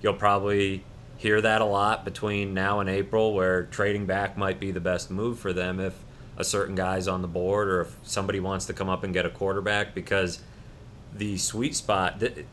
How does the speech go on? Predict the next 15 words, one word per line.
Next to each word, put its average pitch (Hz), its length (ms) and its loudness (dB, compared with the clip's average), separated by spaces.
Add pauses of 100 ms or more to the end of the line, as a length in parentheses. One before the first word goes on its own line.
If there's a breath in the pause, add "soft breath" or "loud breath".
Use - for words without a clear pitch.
(160)
you 104 100 -6
know, 98 220 0 (140)
there's 107 200 2
a 98 40 2
lot 120 340 4
of 95 140 2
wide 90 260 2
receivers 85 580 -4
in 92 140 -4
this 85 160 -6
draft 107 420 2
from 82 260 -4
twenty 98 680 -4 (360 soft breath)
to, 92 160 -2
say, 87 580 2